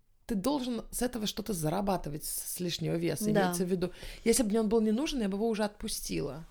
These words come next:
Speaker 2: Ну, например, смотри, если ты девушка, у которой что-то не заладилось в личной жизни, то я могу себе представить, что ты можешь набрать много лишнего веса, чтобы,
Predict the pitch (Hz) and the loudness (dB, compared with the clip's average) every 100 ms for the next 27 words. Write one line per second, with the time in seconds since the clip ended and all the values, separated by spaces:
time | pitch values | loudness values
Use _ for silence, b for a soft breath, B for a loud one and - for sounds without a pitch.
0 | - B B B - 233 240 247 226 202 | -16 B B B 0 2 4 6 6 4
1 | 196 208 208 - 180 160 - - - - | 0 -2 0 2 2 0 -8 -16 -20 -20
2 | - - 226 240 220 - 170 175 185 - | -10 0 2 4 2 2 0 0 -4 -8
3 | - - - - _ - - - 180 170 | -20 -20 -20 -20 _ -20 -16 -2 4 4
4 | 175 - - 196 - - - - 190 185 | 2 -8 -10 -12 -20 -20 -20 -12 0 2
5 | 180 233 240 202 - 202 196 196 175 170 | 4 6 6 4 -2 -2 4 4 6 6
6 | 180 190 175 170 165 175 - 175 165 156 | 4 4 2 0 0 0 0 0 0 -2
7 | - - - - - B B B B B | -4 -10 -12 -20 -16 B B B B B
8 | B - 190 185 180 180 - 180 208 226 | B 0 4 6 6 2 -2 4 6 6
9 | 226 226 - 180 175 - 226 330 392 - | 4 2 0 0 0 2 4 6 4 2
10 | 202 180 196 220 185 160 180 175 190 165 | 0 2 4 6 4 0 0 6 6 6
11 | - 185 175 180 175 - 175 165 196 294 | 2 2 2 2 2 0 -4 -2 0 0
12 | - - - 175 180 175 160 | 0 -2 0 2 4 2 0